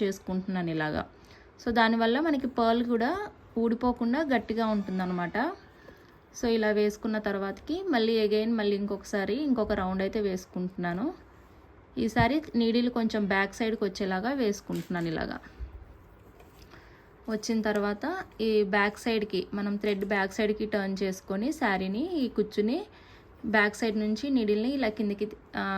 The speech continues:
తీసేసుకోవాలి. తీసుకున్న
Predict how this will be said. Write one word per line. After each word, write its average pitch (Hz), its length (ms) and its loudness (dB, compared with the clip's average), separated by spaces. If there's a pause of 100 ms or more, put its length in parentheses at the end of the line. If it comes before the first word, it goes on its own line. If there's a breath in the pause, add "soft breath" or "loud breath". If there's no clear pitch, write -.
(180)
తీసేసుకోవాలి. 170 760 -2 (1700 loud breath)
తీసుకున్న 226 420 0